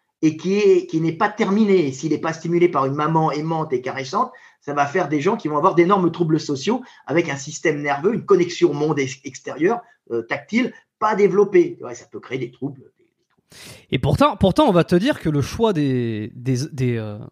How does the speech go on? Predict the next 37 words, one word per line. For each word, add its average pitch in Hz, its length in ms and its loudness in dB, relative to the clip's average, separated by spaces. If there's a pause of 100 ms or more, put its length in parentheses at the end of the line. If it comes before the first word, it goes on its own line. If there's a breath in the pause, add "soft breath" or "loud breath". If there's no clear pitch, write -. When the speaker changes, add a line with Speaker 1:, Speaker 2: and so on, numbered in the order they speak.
(180)
Speaker 2:
des 151 180 6
jouets 196 300 4
quand 131 140 -6
t'es - 120 -4
enfant, 220 380 -2
c'est - 280 -6
purement 180 560 -2
construction 151 560 -4
sociale. 208 600 -2
Et 131 120 -2
en 123 60 -4
fait, 196 200 -4
on 135 80 -2
te 156 120 0
met 202 240 4
dans 196 120 4
les 180 140 4
mains 190 240 2
directement 160 480 -2
les 139 80 0
choses 233 260 -4 (460 loud breath)
et, - 40 -6
et 135 40 0
c'est 151 160 -4
que 165 80 0
tu 151 160 -4
ne 147 80 2
le, 135 260 2 (960 soft breath)
Speaker 1:
C'est - 160 -10
complètement 226 380 2
Speaker 2:
en - 20 -2
fait, 190 80 -2
tu 147 60 6
ne 147 80 6
Speaker 1:
faux. - 60 2
Speaker 2:
choisis 233 280 4
pas. 160 260 -2